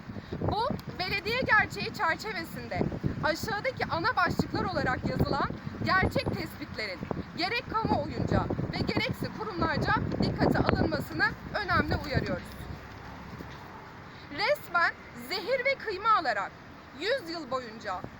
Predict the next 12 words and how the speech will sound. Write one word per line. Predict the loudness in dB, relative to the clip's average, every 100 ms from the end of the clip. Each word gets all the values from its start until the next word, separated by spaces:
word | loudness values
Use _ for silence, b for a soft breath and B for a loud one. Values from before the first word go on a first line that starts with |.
| -10 -4
zehirleyerek | 2 4 6 6 4 4
öldüren | 0 -2 0 0 2 2
belediyeler | 4 6 4 4 4 4 2 -2 -4 -6 -2
iki | 2 4 6
bin | 6
on | 6 6
dört | 2 0
yıl, | -6 -8
iki | -6 -6
bin | -4 0
dört | 0 0 -2
yılında | -4 -2 0